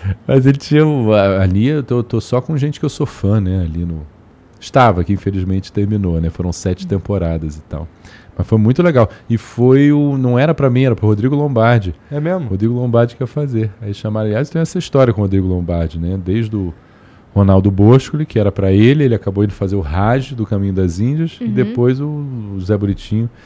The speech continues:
Speaker 1: que era pra ele, e ele acabou fazendo o menino lá do, do Vidas Secretas, não, Verdades
Speaker 2: Verdades
Speaker 1: Secretas.
Speaker 2: Secretas.
Speaker 1: Né, que também foi um sucesso na carreira dele, e eu fiz o, o, o Zé Bonitinho. Em duas semanas eu tive, e foi a Adnê,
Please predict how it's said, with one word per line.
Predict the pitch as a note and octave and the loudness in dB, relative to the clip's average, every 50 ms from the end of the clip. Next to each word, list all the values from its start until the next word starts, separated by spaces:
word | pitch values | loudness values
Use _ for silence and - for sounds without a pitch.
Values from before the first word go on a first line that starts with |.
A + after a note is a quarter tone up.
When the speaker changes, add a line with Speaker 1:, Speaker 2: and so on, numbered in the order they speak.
| - - - - - - - - | -20 -20 -20 -20 -20 -20 -20 -20
Speaker 1:
que | - - G#2+ G#2 G2 | -8 -2 0 2 4
era | G2 G2+ G2 G2 | 4 4 2 0
pra | F#2 - G2+ G2 F#2+ | 0 0 0 2 2
ele, | F#2+ F#2+ G2+ G#2+ A2+ A#2+ C3 C3+ | 2 2 4 4 4 2 2 2
e | C#3 C3+ | 0 0
ele | C3 C3+ | 0 -2
acabou | C3 - C3+ B2 B2+ C3 | -2 -2 -2 -2 0 -2
fazendo | - - C#3 B2 G#2+ A#2 B2 B2+ C3+ C#3+ C#3+ | 0 0 0 0 2 0 0 0 0 0 -2
o | C#3 | -2
menino | C#3+ C#3+ C3+ C3 C3 C3 C3 | -2 -2 -2 -2 -2 0 0
lá | B2+ B2+ C3 | -2 -2 -2
do, | C3 C#3 C#3 C3+ C3 B2+ | -2 -2 -2 -2 -2 -2
do | B2+ B2+ B2 B2 B2 A#2 A#2 A#2 A2 G#2+ G#2 G2 F#2 F2+ | -2 -2 -2 -2 -2 -2 -2 -4 -4 -4 -4 -6 -6 -8
Vidas | E2 D#2+ G#2+ G2+ G2+ - | -2 0 0 2 2 0
Secretas, | - G2 - A2+ A#2+ C3 - A#2 G#2 G2+ | -2 -2 -2 0 0 0 0 -4 -4 -2
não, | G2 F2+ E2+ D#2 - - - - | -2 -2 -2 -4 -6 -12 -6 -2
Verdades | F#2+ G2 F#2 G#2+ A#2+ B2+ D#3+ G#3+ G#3+ F#3 | 0 0 2 4 4 4 4 2 0 0
Speaker 2:
Verdades | G#3 G#3 G#3 - F2 - | 0 0 0 0 -2 -4
Speaker 1:
Secretas. | A3 G3+ - F3+ F3+ E3+ D#3+ - - D#3 C#3+ | -4 -6 -8 -8 -8 -8 -10 -10 -12 -16 -16
Speaker 2:
Secretas. | - - - - - - - - - _ - | -16 -18 -20 -20 -20 -20 -20 -20 -20 _ -4
Speaker 1:
Né, | G2+ G#2 G#2+ | -2 -2 0
que | - | 0
também | A2+ G2 F2+ F#2 | 0 0 0 0
foi | F#2+ - A2+ | -2 -2 -4
um | G#2+ | -6
sucesso | - A2 - - A2 G#2 G2 - A2 | -6 -8 -6 -2 0 0 0 -2 -4
na | G#2 | -4
carreira | - A2 G2+ G2+ G#2 G2+ A2 | -2 0 0 0 0 0 -2
dele, | A2+ G#2+ G2+ G2+ G2+ G#2+ A2 A#2 | -2 -2 -2 0 0 0 0 0
e | A2+ | -2
eu | A#2+ A#2+ | -2 -2
fiz | A#2 A#2 - - G#2+ G#2 G#2+ | -4 -6 -8 -8 -8 -6 -6
o, | A2+ A2+ A2+ G#2+ G2+ F#2+ F2+ - - - - - - - - - - - - - - | -6 -4 -4 -4 -6 -6 -10 -12 -18 -20 -20 -20 -20 -20 -20 -20 -20 -20 -20 -20 -12
o, | - G#2+ G2 G2 - G#2 | -8 -6 -6 -4 -2 -2
o | G2+ | -2
Zé | F#2 F#2+ G#2 | 0 0 0
Bonitinho. | G2 G#2+ A2 G#2+ - - A2 G#2 | 2 0 0 -2 -2 0 0 0
Em | |
duas | F#2 A2 C3+ E3 D#3 - | 2 2 4 4 2 2
semanas | - C#3 A#2 G#2+ G#2+ A2+ B2 C3 B2+ A#2 | 0 0 0 2 2 2 2 2 2 0
eu | B2+ A#2 | -2 -2
tive, | - - B2 A2+ A#2+ A2+ | -2 -6 -6 -4 -4 -4
e | |
foi | G2 - - C3+ | -2 0 2 2
a | D3 | 2
Adnê, | D3+ C#3+ F#3+ F3+ D3 C#3 C#3+ | 2 2 0 2 2 2 2